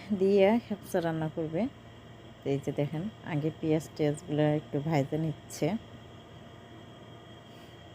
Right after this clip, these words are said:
তা আমার বলতেছে, "মুরগি দে, একটু ধুয়ে ধুয়ে দিয়ে দে।" তা আমি এই যে বিসমিল্লাহ দিয়ে দিলাম মুরগি।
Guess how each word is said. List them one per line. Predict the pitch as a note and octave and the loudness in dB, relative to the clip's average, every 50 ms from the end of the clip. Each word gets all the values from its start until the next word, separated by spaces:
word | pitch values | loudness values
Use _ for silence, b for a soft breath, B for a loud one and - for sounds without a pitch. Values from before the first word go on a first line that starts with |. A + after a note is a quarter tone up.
| - - - - - - - - - - - - - - - - - - - - - - - - - - - - - - - - - | -18 -18 -18 -18 -20 -20 -20 -18 -18 -18 -18 -18 -18 -18 -18 -18 -18 -18 -18 -18 -18 -18 -18 -18 -18 -18 -18 -18 -20 -20 -20 -6 0
তা | E3 E3 | 2 4
আমার | E3 F3 E3+ E3 | 4 6 6 6
বলতেছে, | D#3+ E3 E3 D#3 - D3+ - - - E3 | 6 4 4 4 2 -2 -2 0 0 2
"মুরগি | E3 E3+ F3 F3+ F#3 F#3 F3+ F#3 G3+ | 2 4 4 4 4 4 4 4 2
দে, | F#3 - D#3+ C3 - - - - - - - - - - - - - - - - | 4 4 4 2 2 0 -6 -12 -16 -18 -20 -20 -20 -20 -20 -20 -20 -18 -8 -6
একটু | D3 D3+ - - D#3+ D#3 D#3 | -6 -6 -4 0 0 0 2
ধুয়ে | D#3 E3 E3 D#3 D#3+ F3 | 2 4 6 6 6 6
ধুয়ে | E3+ E3+ E3 E3 D#3+ E3 F3+ G#3 G3 D#3+ D#3+ | 6 4 2 2 4 6 6 6 6 4 2
দিয়ে | F3 E3+ E3+ E3 | 2 4 4 4
দে।" | E3 E3 C3+ - D#3 D#3+ - - - - - - - - - | 4 2 -2 -4 -4 -8 -12 -16 -20 -20 -20 -20 -20 -10 -6
তা | D3+ | -2
আমি | D3+ D3+ D#3 D3+ | 0 2 4 4
এই | D3+ D3+ D#3 | 2 2 2
যে | E3 F#3 A3+ B3 - - - - - - - - - - | 0 0 0 -2 -4 -8 -18 -20 -20 -20 -20 -20 -12 -8
বিসমিল্লাহ | D3 D3 - - - - D#3+ D3+ D3+ D3 C#3+ D3 D3 D3 D3 F3 A3+ A#3+ - - F3 | -8 -8 -8 -8 -6 -2 0 2 2 2 2 2 2 2 2 2 2 0 0 -2 -2
দিয়ে | D3 D3+ D3 D3+ D3+ | 2 4 4 4 4
দিলাম | D#3 D#3+ D3+ D3+ C#3+ | 4 4 2 4 4
মুরগি। | C#3+ C#3+ D3+ D3+ D#3 E3 D#3+ - D3+ F3 A#3 | 4 4 4 4 2 2 0 0 2 2 2